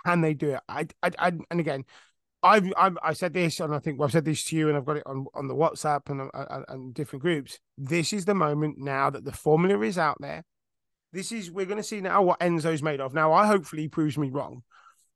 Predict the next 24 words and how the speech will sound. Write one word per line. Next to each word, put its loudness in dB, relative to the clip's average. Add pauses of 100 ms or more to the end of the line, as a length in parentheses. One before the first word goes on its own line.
Okay, -4 (180)
you've 0
got 6
Middlesbrough 6
next, -4
who -8
are -4
a -4
good 2
team. -4
They're -10
gonna 4
be 4
a 4
good 0
team. -2
They're -4
gonna 0
be 0
well 4
organised. 2
They've -6
got -2
Carrick -4